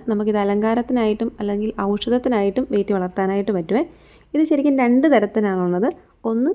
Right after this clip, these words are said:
ഗ്രീൻ കളറിലും രണ്ടാമത്തേത് വയലറ്റ് കളറിലുമാണ് കേട്ടോ ഉള്ളത്. അപ്പോൾ ഈ കാണുന്നത് ഗ്രീൻ കളറിലാണ്. ഗ്രീൻ കളർ എന്ന് പറയുമ്പം ഇതിൻ്റെ തണ്ടും ഇലയും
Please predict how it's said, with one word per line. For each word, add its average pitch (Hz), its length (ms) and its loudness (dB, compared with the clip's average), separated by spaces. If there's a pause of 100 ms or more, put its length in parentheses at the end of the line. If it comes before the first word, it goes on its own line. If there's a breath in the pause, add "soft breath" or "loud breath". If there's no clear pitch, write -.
(160)
ഗ്രീൻ 214 240 4 (100)
കളറിലും 202 360 0 (220)
രണ്ടാമത്തേത് 208 560 0 (180)
വയലറ്റ് 233 420 2
കളറിലുമാണ് 180 440 0
കേട്ടോ 180 180 -4
ഉള്ളത്. 180 200 0 (340 loud breath)
അപ്പോൾ 262 200 -2
ഈ 320 40 2 (100)
കാണുന്നത് 226 380 2 (100)
ഗ്രീൻ 220 300 4
കളറിലാണ്. 180 460 0 (120)
ഗ്രീൻ 233 260 2
കളർ 240 200 2
എന്ന് 240 140 0
പറയുമ്പം 214 280 -2 (120)
ഇതിൻ്റെ 202 200 0 (140)
തണ്ടും 196 360 -2 (160)
ഇലയും 196 240 -2